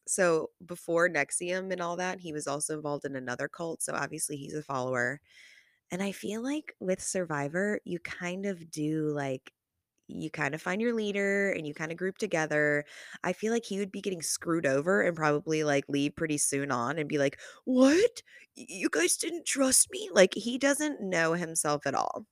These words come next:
<laughs> He's so unsure.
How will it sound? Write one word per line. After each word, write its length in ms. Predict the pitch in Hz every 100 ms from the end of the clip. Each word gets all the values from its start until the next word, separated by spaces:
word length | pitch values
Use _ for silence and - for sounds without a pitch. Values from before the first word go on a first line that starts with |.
| _
<laughs> 1040 | - - 370 - _ _ _ _ _ _ -
He's 240 | 427 -
so 420 | - - 302 285
unsure. 760 | 262 233 247 185 160 135 -